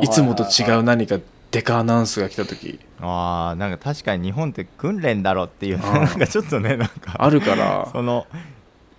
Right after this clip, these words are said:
Speaker 3: 一旦疑う
Speaker 2: マジで。
Speaker 3: 文化もあるもんね。
Speaker 2: 一回ね、本当に、あれがもし真横とか、もうほんと数軒先だったら、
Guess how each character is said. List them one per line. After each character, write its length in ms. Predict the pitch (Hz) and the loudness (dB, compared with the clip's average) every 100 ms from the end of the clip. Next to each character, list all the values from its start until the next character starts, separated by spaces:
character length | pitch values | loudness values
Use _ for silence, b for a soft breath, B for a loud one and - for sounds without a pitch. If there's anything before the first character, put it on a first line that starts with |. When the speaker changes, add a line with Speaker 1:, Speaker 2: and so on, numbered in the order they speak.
| - | -10
Speaker 3:
一 120 | 117 - | -6 4
旦 240 | 214 170 | 4 4
疑 440 | 156 202 190 196 190 | 2 0 2 4 4
う 480 | 185 185 180 170 - 107 | 2 0 -2 -6 -8 -8
Speaker 2:
マ 240 | 101 117 143 | -2 2 2
ジ 160 | 120 165 | 2 2
で。 80 | |
Speaker 3:
文 100 | 120 | 0
化 140 | - 98 | 0 0
も 140 | 95 | 2
あ 60 | 117 | 2
る 80 | 104 | 2
も 160 | 90 | -2
ん 100 | 82 | -4
ね。 200 | 90 95 | -4 -2
Speaker 2:
一 120 | 104 - _ | -2 -6 _
回 200 | - 254 | 2 4
ね、 60 | 202 | 6
本 200 | 160 214 | 4 4
当 120 | 208 | 2
に、 200 | 160 95 - | 0 -2 -4
あ 140 | 107 | -2
れ 100 | 165 | 2
が 100 | 190 | 4
も 140 | 151 | 4
し 140 | - 107 | 2 0
真 180 | 98 120 | 0 0
横 260 | 156 175 | 0 -2
と 140 | 131 107 | -4 -4
か、 220 | 82 - | -4 -4
も 80 | 104 | -2
う 20 | |
ほ 60 | 131 | -2
ん 20 | |
と 80 | 139 | 0
数 300 | - - 196 | 0 0 0
軒 180 | 180 101 | 0 -2
先 240 | - - | -2 -4
だ 80 | 233 | -4
っ 40 | 226 | -2
た 160 | - | -4
ら、 300 | 92 - - | -4 -4 -8